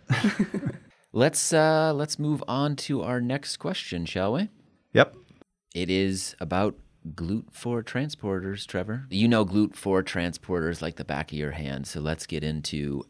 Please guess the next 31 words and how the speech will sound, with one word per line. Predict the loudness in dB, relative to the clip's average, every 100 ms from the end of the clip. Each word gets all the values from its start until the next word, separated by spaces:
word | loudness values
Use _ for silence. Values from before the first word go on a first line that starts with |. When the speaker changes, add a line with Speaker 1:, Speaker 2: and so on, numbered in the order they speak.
| _ -14
Speaker 2:
Kerry | -6 -4 -4
Blackburn's | -4 -6 -8 -10 -8 -8 -10 -14 -18
question, | -8 -6 -6 -10 -12
shall | -8 -6 -6
we? | -8 -12 _ _ _
I | 6 6
think, | 6 4 2 -2 _ _
in | -2
fact, | 0 6 8 8 2 -6 -6
before | -6 0 4 6
I |
even | 6 2 0
ask | -2 0 0 -2
the | -6
question, | -8 -8 -8 -10 -10 -12 -14 -18 _
it's | -12 -10
worth | -4 2 2 2 -2
reminding | -2 0 0 2 2 2 0 0
or | -2
familiarizing | -4 -2 4 6 6 6 6 4 0 -2 -4
our | -4 -4
listeners | -4 -6 -8 -8 -8 -8 -10 -14 -18 _ _ _ _
with | -2
what | 0 2 2 0 _ _ _
the | -4
glut | -2 0
trans-, | 0 -2 -2 -8 _ -6
glut | 2 2 2
four | 2 4 4
transporter | 2 -2 0 0 0 2
is | 0 -2 -4